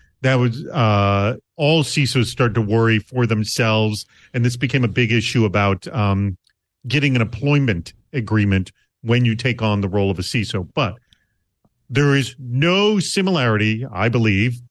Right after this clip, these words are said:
between Joe Sullivan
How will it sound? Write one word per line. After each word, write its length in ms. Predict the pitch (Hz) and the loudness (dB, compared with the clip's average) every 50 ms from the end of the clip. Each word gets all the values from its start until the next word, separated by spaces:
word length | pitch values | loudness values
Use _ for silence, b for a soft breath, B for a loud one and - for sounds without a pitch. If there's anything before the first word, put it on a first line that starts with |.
| _ _ _ _ _ | _ _ _ _ _
between 580 | - 104 - - 113 113 110 107 107 101 101 - _ _ _ _ _ _ _ _ _ _ _ _ _ _ | -12 -8 -2 0 2 2 4 2 2 0 -2 -6 _ _ _ _ _ _ _ _ _ _ _ _ _ _
Joe 220 | - 123 123 127 | 0 2 2 2
Sullivan 680 | 120 - 135 120 113 113 95 110 107 101 101 101 98 | 2 2 0 0 0 0 2 0 0 0 0 -4 -6